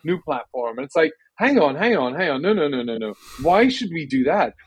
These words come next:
We're already more transparent. We're already more independent. We've all learned. All the people involved in crypto are true believers and are engaged and are knowledgeable about financial management, about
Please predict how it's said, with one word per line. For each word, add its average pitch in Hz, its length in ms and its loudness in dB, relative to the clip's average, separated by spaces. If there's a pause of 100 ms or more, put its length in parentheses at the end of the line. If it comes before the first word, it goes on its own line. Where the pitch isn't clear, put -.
(200)
We're 185 240 6
already 233 340 4
more 151 220 -4
transparent. 135 760 -10 (200)
We're 165 160 -6
already 262 240 0
more 165 240 -2
independent. 143 680 -6 (220)
We've 202 260 -4
all 247 320 4
learned. 165 400 -4 (400)
All 254 200 0
the 311 80 -4
people 247 380 0
involved 190 720 -2
in 247 240 -4
crypto 165 300 -8
are 147 100 -6
true 160 260 -8
believers 151 500 -2
and 175 240 -8
are 156 180 -2
engaged 156 640 -6 (260)
and 175 160 -2
are 180 160 0
knowledgeable 170 880 0 (180)
about 147 300 -2
financial 135 460 -6
management, 196 600 0 (220)
about 135 320 -2